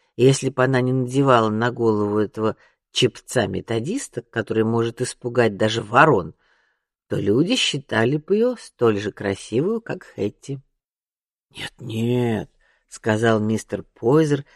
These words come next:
с некоторой презрительной выразительностью. «Ты не знаешь, в чем состоят достоинства женщины. Мужчины никогда не стали бы ухаживать за Диной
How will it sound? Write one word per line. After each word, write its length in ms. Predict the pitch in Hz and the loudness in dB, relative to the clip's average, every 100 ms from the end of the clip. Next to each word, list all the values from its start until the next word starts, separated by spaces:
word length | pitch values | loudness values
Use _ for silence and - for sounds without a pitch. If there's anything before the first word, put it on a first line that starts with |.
| _ - | _ -12
с 120 | - | -2
некоторой 580 | 131 127 120 117 120 - _ _ - | 2 2 0 -2 -2 -4 _ _ 2
презрительной 920 | 131 117 117 113 139 - 120 117 113 | 4 4 2 -2 -4 -2 -2 0 0
выразительностью. 1160 | 117 117 107 107 95 - 80 82 - _ - _ _ _ _ | 2 2 0 -2 -6 -10 -14 -16 -18 _ -20 _ _ _ _
«Ты 220 | - 117 | -4 -2
не 220 | 110 98 | 0 -2
знаешь, 1160 | 95 - 90 101 113 113 110 101 - - - - - - - - - - | -4 -10 -8 -4 0 0 0 -2 -6 -12 -18 -18 -18 -16 -12 -10 -12 -14
в 140 | _ - | _ -4
чем 300 | - 190 170 | 6 8 8
состоят 680 | - - - 107 110 123 101 | 4 -4 -4 -2 2 2 2
достоинства 880 | 101 - - 101 110 98 - - - | -2 -4 -4 0 2 0 -8 -12 -8
женщины. 1080 | - 92 85 76 82 - - - - - _ _ - | -4 0 -2 -2 -8 -10 -10 -12 -18 -20 _ _ -12
Мужчины 460 | 131 - - 101 | -8 -4 -4 -6
никогда 840 | 98 92 - 82 73 - 117 151 160 | -12 -16 -14 -14 -14 -6 0 0 0
не 140 | 107 | -4
стали 440 | 87 - 104 120 123 | -14 -12 -4 -4 -4
бы 180 | 85 90 | -10 -14
ухаживать 600 | 85 - 104 101 90 85 | -12 -4 -4 -4 -10 -10
за 240 | 104 92 | -8 -8
Диной 680 | 76 - 107 180 226 147 | -8 -8 2 2 2 0